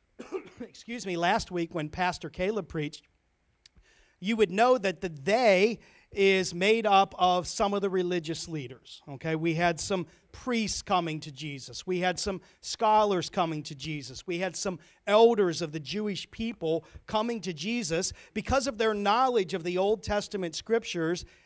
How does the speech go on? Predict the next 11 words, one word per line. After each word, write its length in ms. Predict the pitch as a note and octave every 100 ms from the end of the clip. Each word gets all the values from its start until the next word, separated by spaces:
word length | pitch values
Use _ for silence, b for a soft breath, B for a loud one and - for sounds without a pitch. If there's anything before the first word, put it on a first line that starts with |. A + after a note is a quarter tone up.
| b
They 240 | D3+ A#3+
should 320 | A#3 - A3+ F#3
have 320 | F#3+ F#3+ D#3+
been 220 | F#3+ F3+
fully 840 | C3+ - B3+ C4+ C4+ C4 B3+ A#3+ b b
and 220 | F#3+ F#3+
completely 640 | G3 E3 A#3 B3 B3 G#3+ G#3+
prepared 880 | F#3+ - - A#3+ G3 D#3+ F3 E3+ - _ _ _
to 160 | - G3
recognize 800 | F3+ A3+ B3 G3 F3+ E3+ E3+ D#3+
him 300 | F#3+ F3+